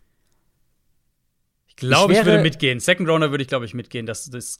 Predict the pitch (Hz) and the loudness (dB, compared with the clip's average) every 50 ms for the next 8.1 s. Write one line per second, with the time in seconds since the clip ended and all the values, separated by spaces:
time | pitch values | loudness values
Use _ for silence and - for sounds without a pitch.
0 | _ - 143 135 160 185 180 185 160 151 147 - 135 - - - - 135 147 151 | _ -8 -4 0 0 2 2 2 0 -2 -4 -8 -8 -10 -8 -4 -2 0 0 0
1 | 143 147 139 131 120 123 113 113 - - - - - _ - - - - - - | -2 -4 -4 -4 -6 -6 -10 -12 -16 -16 -18 -18 -18 _ -18 -18 -16 -16 -18 -18
2 | - _ _ _ _ _ _ _ - 131 123 - 160 165 180 170 151 147 143 151 | -20 _ _ _ _ _ _ _ -6 -4 -2 2 2 2 2 2 0 0 0 0
3 | 160 160 - - - - - - 131 127 - - - - - 170 151 - 143 143 | -2 -4 -6 -12 -14 -20 -16 -6 -6 -6 -6 -6 -12 -6 -4 -4 -4 -2 -2 0
4 | 143 143 139 135 131 135 131 - - 123 117 113 107 113 123 120 117 113 113 - | 0 0 0 0 0 -2 -2 -4 -4 -4 -4 -4 -4 -6 -6 -4 -4 -4 -4 -6
5 | - - - 117 110 117 - - 107 - - - 110 - - - 110 110 92 - | -8 -8 -6 -8 -6 -6 -6 -8 -8 -8 -8 -12 -12 -12 -12 -12 -14 -14 -14 -14
6 | 110 113 _ - _ _ _ _ _ _ _ _ _ _ _ _ _ _ _ _ | -16 -16 _ -20 _ _ _ _ _ _ _ _ _ _ _ _ _ _ _ _
7 | _ _ _ _ _ _ _ _ _ _ _ _ _ _ _ _ _ - 107 104 | _ _ _ _ _ _ _ _ _ _ _ _ _ _ _ _ _ -16 -14 -14
8 | - | -12